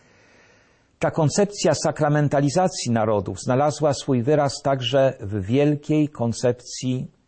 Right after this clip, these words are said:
wielkiej nowenny, stworzonej przez prymasa tysiąclecia.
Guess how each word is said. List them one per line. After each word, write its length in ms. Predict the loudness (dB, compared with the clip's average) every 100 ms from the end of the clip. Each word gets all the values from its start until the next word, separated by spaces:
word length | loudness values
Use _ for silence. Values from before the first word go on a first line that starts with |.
| _ _ _ -14
wielkiej 520 | -2 0 0 0 -2
nowenny, 600 | 0 2 2 0 -6 -14 -20 _ _ _ -20 _ _ _ _ _ _ -18
stworzonej 720 | -16 -4 -2 0 2 2 0
przez 300 | -2 -4 -4
prymasa 580 | -2 0 0 -2 -2 -2
tysiąclecia. 840 | -6 -8 -6 -6 -8 -10 -14 -20